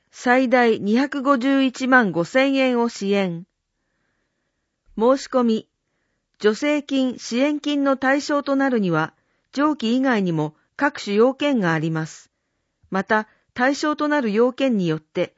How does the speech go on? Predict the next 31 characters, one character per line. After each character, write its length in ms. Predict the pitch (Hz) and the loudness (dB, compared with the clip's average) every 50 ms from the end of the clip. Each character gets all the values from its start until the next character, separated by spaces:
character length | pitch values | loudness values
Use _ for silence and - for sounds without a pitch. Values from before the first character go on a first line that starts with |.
| _ _ _ | _ _ _
支 180 | - - - 247 | -14 -4 0 0
援 200 | 277 302 294 277 | 0 2 0 0
額 240 | 247 196 - - | -2 -4 -4 -6
が 160 | 160 151 143 - | -8 -8 -8 -8
異 200 | 170 170 - 220 | -6 -4 -2 0
な 100 | 226 220 | 0 0
り 140 | 214 202 196 | 0 0 -2
ま 140 | 190 180 190 | -2 -4 -4
す。 260 | - - - _ _ _ _ _ _ _ _ _ _ _ _ _ _ _ _ _ _ | -8 -12 -20 _ _ _ _ _ _ _ _ _ _ _ _ _ _ _ _ _ _
事 140 | - 208 196 | -6 -4 0
前 160 | 226 262 269 269 | 2 2 2 2
に 280 | 262 254 247 247 240 _ _ _ _ _ _ | 2 0 0 -2 -4 _ _ _ _ _ _
地 240 | - - 311 320 311 | -8 -2 0 0 0
域 180 | 294 - 202 180 | 0 -2 -4 -4
創 260 | - 247 247 262 262 | 0 0 0 0 0
生 200 | - 277 269 262 | 0 0 0 0
推 240 | 254 - 247 254 269 | 0 -2 -4 -4 -4
進 300 | 247 - 285 269 262 240 | -4 -4 -4 -4 -4 -2
課 120 | - 240 | -2 -2
に 180 | 226 220 220 - | -2 -2 -2 -4
ご 140 | - 185 | -4 -6
相 260 | 180 - 254 254 269 247 | -4 0 0 0 2 2
談 180 | 254 254 240 | 0 0 -2
く 100 | 226 240 | -2 -4
だ 120 | 214 220 208 | -4 -4 -4
さ 180 | - 214 185 | -2 -4 -4
い。 100 | 151 131 _ _ _ _ _ _ _ _ _ _ _ _ _ _ _ _ _ _ _ _ _ _ _ _ _ _ _ _ _ _ | -4 -6 _ _ _ _ _ _ _ _ _ _ _ _ _ _ _ _ _ _ _ _ _ _ _ _ _ _ _ _ _ _
申 260 | - - - 269 302 | -12 -6 -4 -2 -2
請 300 | 302 - - 302 285 277 | -2 -2 -2 0 0 0
期 140 | - 285 277 | 0 0 0
限、 320 | 254 202 170 147 139 139 | 2 2 0 0 -4 -8